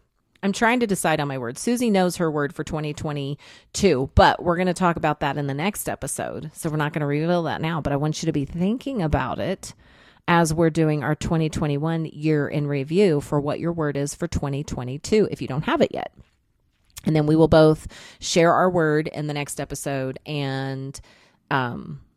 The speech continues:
reflect and, you know, the game plan moving forward. So anyway, <clears throat> top ten most influential people, negative or good, like, they, it can be both. And then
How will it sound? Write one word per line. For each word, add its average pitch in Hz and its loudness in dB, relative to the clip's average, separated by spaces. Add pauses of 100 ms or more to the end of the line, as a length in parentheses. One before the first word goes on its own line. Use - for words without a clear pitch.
(120)
reflect 156 -2
and, 127 -10 (120)
you 165 -6
know, 143 -6
the 147 -6
game 143 -2
plan 131 0
moving 117 -6
forward. - -8
So 196 2
anyway, 233 4 (300)
<clears throat> 190 -6 (360)
top 262 4
ten 214 4
most 175 0
influential 170 0
people, 220 0 (600)
negative 180 2 (120)
or 175 -2
good, 160 2
like, 165 -2
they, 156 -2 (100)
it 120 -8
can 180 -2
be 190 0
both. 156 -2 (760)
And 202 4 (140)
then 208 2